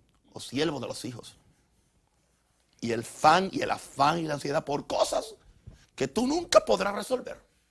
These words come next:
Hay cosas que tú no trates, ora, ponlas en la mano de Dios. Hay gente que tú, que tú,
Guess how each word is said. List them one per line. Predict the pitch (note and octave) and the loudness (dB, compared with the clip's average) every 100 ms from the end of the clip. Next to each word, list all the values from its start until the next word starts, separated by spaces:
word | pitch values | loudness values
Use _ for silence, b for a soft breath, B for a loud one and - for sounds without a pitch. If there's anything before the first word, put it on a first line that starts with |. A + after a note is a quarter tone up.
| _ _ _ _ _ _ | _ _ _ _ _ _
Hay | - | -8
cosas | - B3 | -4 -4
que | A#3 | -2
tú | - - B - | -4 -6 B -2
no | |
trates, | G#4+ E5+ D5 - - _ _ | 2 4 2 -4 -10 _ _
ora, | G3+ - - - _ _ _ _ _ _ _ | 6 6 4 -2 _ _ _ _ _ _ _
ponlas | - F3 | 6 6
en | C#3 | 6
la | |
mano | C3+ C3+ | 2 0
de | |
Dios. | E3 - - _ _ _ _ - | 0 -2 -8 _ _ _ _ 0
Hay | D3 | 2
gente | F#3 | 4
que | D#3+ | 2
tú, | C#3 | 0
que | - C3+ | -2 -2
tú, | D3+ | -2